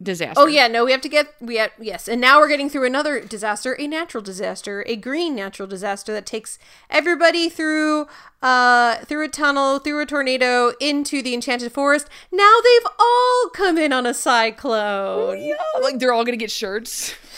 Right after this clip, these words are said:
Speaker 2: Yeah.
Speaker 1: We all came in a cyclone.
Speaker 2: That's the family vacation shirt. We all came in on a cyclone.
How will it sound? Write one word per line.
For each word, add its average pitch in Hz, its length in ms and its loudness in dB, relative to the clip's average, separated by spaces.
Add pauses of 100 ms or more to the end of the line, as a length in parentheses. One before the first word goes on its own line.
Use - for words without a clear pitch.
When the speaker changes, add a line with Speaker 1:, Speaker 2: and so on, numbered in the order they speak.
(100)
Speaker 2:
Yeah. 269 440 4
Speaker 1:
We 359 60 8
all 466 240 4
came 403 260 -2
in 370 180 -2
a 339 120 -6
cyclone. 302 320 -6
Speaker 2:
That's 349 260 6
the 440 100 4
family 403 520 2
vacation 370 580 0
shirt. 269 320 0
We 302 160 -2
all 330 220 6
came 320 260 2
in 302 160 2
on 302 100 0
a 320 80 0
cyclone. 247 920 0